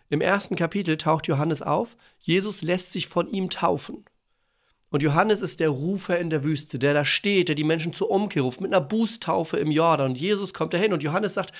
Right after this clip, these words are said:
„Ich kann dich gar nicht taufen. Ja, wenn hier jemand jemand taufen müsste, dann du mich, aber doch nicht ich dich.“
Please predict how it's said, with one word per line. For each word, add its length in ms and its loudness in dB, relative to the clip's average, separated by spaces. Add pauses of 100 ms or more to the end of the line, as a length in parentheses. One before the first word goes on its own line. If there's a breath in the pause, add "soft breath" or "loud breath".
(140 loud breath)
„Ich 180 -4
kann 200 -2
dich 140 4
gar 140 4
nicht 180 -4
taufen. 400 -2
Ja, 220 0
wenn 140 4
hier 100 4
jemand 340 4
jemand 220 4
taufen 320 4
müsste, 240 2
dann 220 2
du 160 4
mich, 420 2
aber 140 2
doch 80 4
nicht 180 -2
ich 240 -6
dich.“ 460 -2